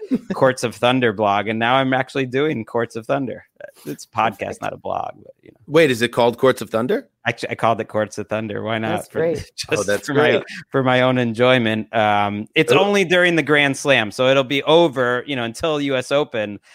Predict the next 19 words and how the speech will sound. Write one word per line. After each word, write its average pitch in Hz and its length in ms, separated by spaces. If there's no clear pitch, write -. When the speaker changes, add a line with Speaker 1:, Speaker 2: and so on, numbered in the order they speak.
Speaker 2:
uh, 104 340
in 117 140
a 104 60
week. 110 340
But 95 140
yeah, 101 320
me 107 200
and 107 140
Glenn 165 200
Speaker 1:
I'm, 165 160
Speaker 2:
Clark 107 120
Speaker 1:
I'm 139 80
Speaker 2:
check 156 40
it - 20
Speaker 1:
legitimately 147 480
Speaker 2:
out. - 120
Speaker 1:
curious, 123 520
and 107 340
you're 104 240